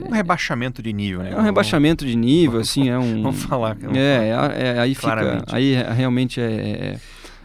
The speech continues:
Speaker 2: é, é ruim, assim, é ruim pra qualidade da democracia,
Speaker 1: Da
Speaker 2: né?
Speaker 1: democracia, pois é. Essa é a discussão que se coloca hoje, né? E, e, e o que que você vê como influência,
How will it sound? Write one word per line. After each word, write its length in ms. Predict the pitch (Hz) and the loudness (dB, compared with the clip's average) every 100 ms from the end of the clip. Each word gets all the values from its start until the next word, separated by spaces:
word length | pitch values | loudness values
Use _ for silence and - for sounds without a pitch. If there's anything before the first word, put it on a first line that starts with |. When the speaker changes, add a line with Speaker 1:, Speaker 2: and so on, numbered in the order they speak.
| - | -6
Speaker 2:
é, 60 | |
é 20 | 110 | -2
ruim, 480 | 117 127 131 113 | 2 4 4 2
assim, 280 | 98 - 101 | -2 -8 -8
é 20 | |
ruim 180 | 101 107 | -4 -4
pra 140 | 110 117 | -4 -2
qualidade 540 | - 147 131 147 131 | 0 2 4 2 2
da 80 | 123 | 0
democracia, 600 | 113 110 120 - - 104 | 0 -2 -6 -8 -10 -8
Speaker 1:
Da 100 | 98 | -8
Speaker 2:
né? 40 | 92 | -10
Speaker 1:
democracia, 480 | 90 107 113 - 104 | -12 -14 -14 -14 -16
pois 220 | - 151 | -14 -12
é. 220 | 104 98 101 | -10 -10 -8
Essa 180 | 107 | -8
é 20 | 139 | -10
a 20 | |
discussão 400 | - - 143 143 | -12 -8 -6 -6
que 80 | - | -8
se 80 | |
coloca 360 | 143 139 135 - | -10 -6 -6 -6
hoje, 300 | 139 120 104 | -4 -2 -4
né? 200 | 95 107 120 - - - - | -4 -6 -8 -14 -20 -20 -8
E, 720 | 180 220 214 180 - 120 135 - - | -4 -2 -4 -6 -12 -20 -20 -20 -12
e, 140 | 170 | -10
e 40 | 196 | -10
o 40 | - - - - - | -12 -20 -20 -20 -12
que 120 | 196 | -10
que 100 | - | -8
você 280 | 190 - 165 | -6 -2 -2
vê 160 | 123 | -2
como 400 | 143 147 143 131 | -4 -4 -4 -4
influência, 880 | 120 127 - 131 117 127 143 - 151 | -4 -4 -4 -4 0 0 -2 -4 -6